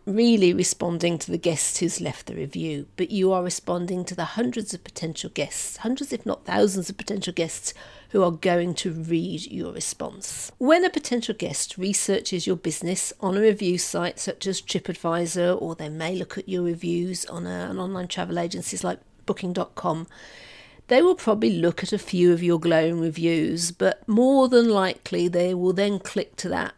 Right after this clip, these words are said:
one-star filter button or two stars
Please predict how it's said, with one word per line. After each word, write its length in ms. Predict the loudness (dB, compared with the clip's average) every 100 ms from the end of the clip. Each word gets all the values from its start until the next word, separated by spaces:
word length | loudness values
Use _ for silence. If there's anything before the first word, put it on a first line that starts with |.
| _
one-star 760 | -2 0 0 0 0 0 0 -2
filter 380 | 2 2 2 0
button 420 | 0 0 -2 -6
or 140 | -6 -4
two 200 | 0 0
stars 560 | 0 -2 0 0 -2